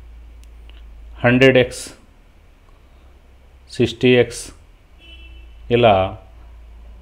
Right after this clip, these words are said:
వస్తు కటకంలో రకాలను బట్టి మనము హై పవర్లో చూడదలుచుకుంటే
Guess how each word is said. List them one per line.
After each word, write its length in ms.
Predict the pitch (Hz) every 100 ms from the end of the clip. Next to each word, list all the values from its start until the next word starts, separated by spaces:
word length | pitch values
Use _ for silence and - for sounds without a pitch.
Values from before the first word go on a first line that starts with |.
| - - - -
వస్తు 260 | 117 - 147
కటకంలో 880 | - - - 123 120 113 101 101 - - - - - - - 101
రకాలను 440 | 101 120 120 117
బట్టి 560 | 110 107 113 92 92 101 -
మనము 480 | 101 104 101 95 90
హై 140 | 107
పవర్లో 480 | 117 117 113 107 104 -
చూడదలుచుకుంటే 960 | 101 98 95 - 98 92 95 85 87